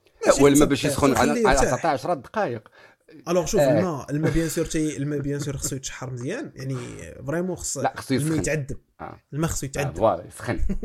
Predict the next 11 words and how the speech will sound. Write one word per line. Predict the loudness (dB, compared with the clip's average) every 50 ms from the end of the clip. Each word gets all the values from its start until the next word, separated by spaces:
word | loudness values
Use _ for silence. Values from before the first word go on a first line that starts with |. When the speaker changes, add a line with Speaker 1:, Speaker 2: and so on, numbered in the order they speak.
| -4 -6
Speaker 1:
يسخن. | -6 -6 -2 -2 -2 -2 -2 -6 _ _ -20 -20
Speaker 2:
<laughs> | -20 _ _ -16
Speaker 1:
يسخن | -8 -4 0 0
Speaker 2:
خصو | 0
Speaker 1:
مزيان، | 2 4 6 6 8
ومن | 8 8
Speaker 2:
يسخن | 8 6
Speaker 1:
بعد | 4 2
Speaker 2:
بصح. | 0 0
Speaker 1:
كنشحروه. | -2 -2 -2 -4 -6 -8 -8 -4 0 2 2 2 0 -4 -14 _ _ _ _ _ _ -14
آه. | -12 -12 -12 -14 -18